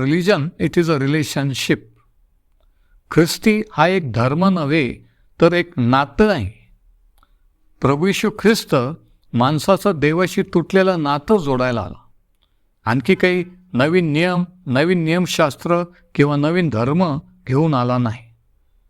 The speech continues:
तर पापामुळे देवाशी तुटलेलं नातं जोडायला. म्हणून नातं म्हणजे आपण काय मानतो,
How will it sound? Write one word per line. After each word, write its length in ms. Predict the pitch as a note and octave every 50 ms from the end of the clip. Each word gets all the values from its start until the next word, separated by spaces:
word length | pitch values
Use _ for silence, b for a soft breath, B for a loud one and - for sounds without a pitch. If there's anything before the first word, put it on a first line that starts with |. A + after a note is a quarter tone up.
| _ _ _ _ _ _ _ _ _ _ _ _ _ _ _ _ -
तर 100 | - D#3+
पापामुळे 720 | D3+ - - D#3+ D#3+ E3+ - G#3+ G#3+ G#3 G3 F#3+ F#3+ G3 F#3
देवाशी 460 | C#3+ C#3 C#3+ D#3 F3 F#3 F3 - F#3+
तुटलेलं 520 | F3+ - E3+ D#3 - - F3+ F3+ F3+ D#3
नातं 320 | C#3+ C#3 C#3+ C#3+ - A3 A3
जोडायला. 440 | F3+ C3 A#2+ A#2 A#2+ A2+ G#2 G2+ G#2+ - -
म्हणून 320 | A#2+ C3+ F3 G3+ F3+ B2+ G#2
नातं 480 | A#2 B2+ C3+ B2+ - - F#3+ - - _ _ _ _ _ _ _ _ _ _ _ _ _ _ _ _ _ _ _ _ _ _ _ _ _ _ _ _ _ _ _ _ _ _ _ _ _ _ _
म्हणजे 160 | - C#3+ F3
आपण 340 | G#3 F3+ E3+ - A3+ A3 G#3
काय 220 | - - G3+ G#3+ G#3
मानतो, 640 | F3+ D#3+ D#3 E3 E3 E3+ D#3+ - G#3+ G3 E3+ E3